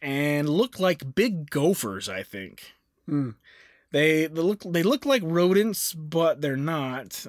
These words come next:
Speaker 1: And, like, so ugly, they're kinda cute.
Speaker 2: Uh-huh.
Speaker 1: That seems, yeah, same with, like, the devils when we get to 'em. They're so ugly that they're kinda cute.
Speaker 2: Okay.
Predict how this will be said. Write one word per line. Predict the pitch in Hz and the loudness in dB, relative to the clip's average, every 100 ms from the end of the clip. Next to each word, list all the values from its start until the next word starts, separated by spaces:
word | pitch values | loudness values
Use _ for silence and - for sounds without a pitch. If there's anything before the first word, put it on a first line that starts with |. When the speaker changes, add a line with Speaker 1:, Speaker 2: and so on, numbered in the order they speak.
| - | -12
Speaker 1:
And, | 120 123 127 131 | -8 -6 -4 -2
like, | 165 170 | -2 0
so | - 269 285 | 2 4 4
ugly, | 160 185 202 240 254 | 4 2 2 2 2
they're | 190 160 | 0 -4
kinda | - 202 160 | 0 0 0
cute. | - 185 269 - _ _ _ 160 | -2 -2 -2 -4 _ _ _ -4
Speaker 2:
Uh-huh. | 131 135 127 127 | -4 -2 -4 -4
Speaker 1:
That | 175 | -4
seems, | - 220 202 | -2 -2 -4
yeah, | 123 160 117 117 95 | -4 -6 -6 -8 -10
same | - 202 | -2 0
with, | 202 151 - | 0 -2 -10
like, | - 131 | -10 -8
the | 127 | -4
devils | 123 151 110 104 | 0 0 -2 -6
when | 117 | -6
we | 113 | -4
get | 120 117 | -6 -6
to | 110 | -6
'em. | 107 | -6
They're | 110 | -4
so | - 196 160 | -2 0 2
ugly | 165 139 | 2 0
that | 135 131 | 0 -2
they're | 117 | -4
kinda | - 131 117 | -4 -6 -6
cute. | - 117 101 | -8 -8 -8
Speaker 2:
Okay. | 123 120 - 120 | -8 -10 -12 -16